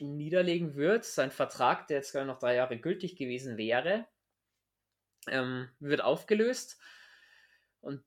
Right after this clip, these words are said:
ja, er hat jetzt so ein bisschen offen gelassen, ob er nach einem Jahr wieder zurückkehrt, in irgendeiner Funktion oder nicht, oder ob er vielleicht woanders als Head Coach hingeht. Ich meine, da wurden ja die Chargers aufgrund seiner, seiner Tochter, glaub ich, die, die in L A, ähm, ansässig ist, werden da immer wieder gehandelt.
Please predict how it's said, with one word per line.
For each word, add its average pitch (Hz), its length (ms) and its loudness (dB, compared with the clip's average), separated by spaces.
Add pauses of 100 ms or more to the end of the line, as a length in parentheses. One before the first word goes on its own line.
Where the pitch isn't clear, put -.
ja, 180 220 12
er 123 100 10
hat 147 120 8
jetzt - 160 -2
so 147 60 -4
ein - 20 -6
bisschen 151 240 -4
offen 175 280 4
gelassen, 127 400 6
ob 123 120 4
er 131 80 4
nach 117 140 0
einem 123 180 -4
Jahr 117 240 6
wieder 110 160 -2
zurückkehrt, 170 960 4 (1200)
in 165 140 -4
irgendeiner 165 400 6
Funktion 151 680 0
oder 117 180 2
nicht, 160 320 0
oder 117 360 6
ob 120 80 -2
er 117 80 -4
vielleicht 117 260 -8
woanders 139 240 0
als 147 100 -2
Head 143 200 -2
Coach 139 200 0
hingeht. 143 240 0
Ich 127 100 -6
meine, 123 200 0
da 117 60 -2
wurden 127 220 2
ja 120 80 4
die 117 140 0
Chargers 151 500 6
aufgrund 139 380 -2
seiner, 120 460 0
seiner 113 200 2
Tochter, 170 320 -6
glaub 143 180 4
ich, 143 180 -4
die, 139 300 -4
die 139 120 -4
in 139 120 -4
L 117 140 -2
A, 135 580 2
ähm, 131 360 -8
ansässig 131 480 -8
ist, 135 240 -8
werden 131 180 4
da 127 140 6
immer 131 200 -6
wieder 127 140 0
gehandelt. 127 540 -2